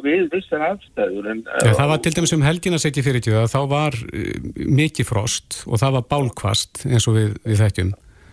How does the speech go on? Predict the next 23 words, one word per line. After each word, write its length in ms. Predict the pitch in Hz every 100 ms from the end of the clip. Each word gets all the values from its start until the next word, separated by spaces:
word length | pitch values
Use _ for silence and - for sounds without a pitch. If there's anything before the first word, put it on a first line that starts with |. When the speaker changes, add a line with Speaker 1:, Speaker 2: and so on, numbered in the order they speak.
| - -
Speaker 1:
Já. 140 | 104 87 - -
Speaker 2:
Þannig 280 | - 107 107
að, 140 | 110
Speaker 1:
Það 220 | - 131 -
Speaker 2:
þannig 220 | 117 117
að 20 |
Speaker 1:
hefði, 80 | 117
Speaker 2:
það 140 | 123
hefði 80 | 127
Speaker 1:
hefði 160 | 143 139
Speaker 2:
kannski 280 | 143 123 131
Speaker 1:
verið 260 | 139 131
Speaker 2:
verið 0 |
Speaker 1:
full 160 | 123 -
ástæða 160 | -
Speaker 2:
ágætt 180 | 139 135
að 80 | 127
Speaker 1:
til 120 | 127
Speaker 2:
fá, 160 | - 143
Speaker 1:
þess 340 | 135 131 -
að 0 |
Speaker 2:
fá 140 | - 131
þá 160 | 120